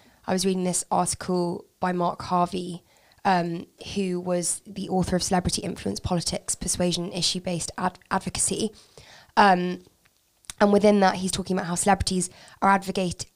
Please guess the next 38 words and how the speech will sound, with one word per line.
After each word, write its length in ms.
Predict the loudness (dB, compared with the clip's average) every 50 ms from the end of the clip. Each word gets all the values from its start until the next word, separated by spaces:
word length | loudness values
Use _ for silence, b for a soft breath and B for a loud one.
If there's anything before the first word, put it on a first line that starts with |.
| 0
advocating 680 | 0 2 2 2 0 -2 0 -2 -2 0 -2 -4 -4 -2 -4
on 100 | -2 -2
their 140 | -2 -2 4 6
own 320 | 6 6 6 4 0 -2
didn't 260 | -2 -2 -2 -2 -2 -4
actually 340 | -6 -2 -2 -2 -2 0
start 580 | -2 -2 -2 0 2 4 4 4 4 2 -2 -8
till 220 | -8 -6 -6 -6
the 320 | -4 -4 -2 -2 -2 -2 -4 _ _ -4
sixties 500 | -2 0 0 0 -2 -2 -2 -2 0 0
and 100 | -2 -2
seventies. 560 | -2 -4 -4 -4 -4 -4 -2 -2 -2 -4 -6 b b b b b b b b b b b b
Um, 460 | 4 6 6 6 6 4 2 -2 -4 b b b b
so 360 | 4 8 8 10 10 8 6 4 -4 2
that's 200 | 2 2 2 4
because 280 | 0 0 2 2 0 0 -2 -12 _ _ _
basically 300 | -2 -2 -2 -2 0 0
up 160 | 0 2 4
until 320 | 4 2 2 0 0 0 2
that 180 | 2 0 0
time, 300 | -2 -4 0 0 2 4
most 200 | 4 4 4 4 2
actors 340 | 0 -2 -2 -2 -2 0 0
and, 180 | 0 -2 -4 -6 _ -8
and 200 | -6 -4 -2 2
moral 220 | 4 4 6 6 4
clauses 480 | 2 0 0 0 0 0 -2 -4 -4
in 160 | -4 -4 -2 -2
their 100 | -2 -2
contracts 640 | -2 0 0 0 0 0 0 0 0 -2 -4 -8 -8 B B B B B B
kept 220 | 4 4 4 4 2
them 120 | -2 -2
from 200 | 0 0 0 2
making 320 | 2 2 0 0 -4 -4
politically 400 | -2 0 0 0 -2 -4 -6 -6 -4
device-, 500 | -2 -2 -2 -2 -4 -2 -2 -4 -6 -6 _ -8
divisive 540 | -6 -4 0 0 0 0 0 -2 -4 -6 -6
statements. 720 | -6 -4 -2 -2 -4 -2 2 2 2 2 2 0 -2 -4